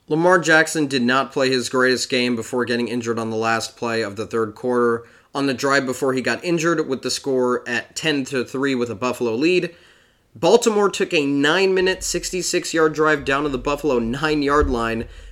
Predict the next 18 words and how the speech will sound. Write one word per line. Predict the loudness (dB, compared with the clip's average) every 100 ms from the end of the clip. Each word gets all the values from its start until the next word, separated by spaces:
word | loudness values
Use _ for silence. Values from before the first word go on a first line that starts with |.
| -6
but | -4 0
Lamar | 0 2 2
Jackson | 4 2 2 -2 -4
stared | 0 0 2 0
his | -2 -4
receiver | -6 -4 -2 -2
down | -2 -2 -2
for | -2 -2 -2
far | -6 -2 2 2
too | 2 0
long | 2 2 2 0
and | -2 -2
got | -4 -4
intercepted. | -4 -2 -2 -4 -2 -4 -4 -12 -20 _ -2
That | 4 4
interception | 4 2 0 -2 -2 -4
was | -2
returned | -4 -4 -4 -4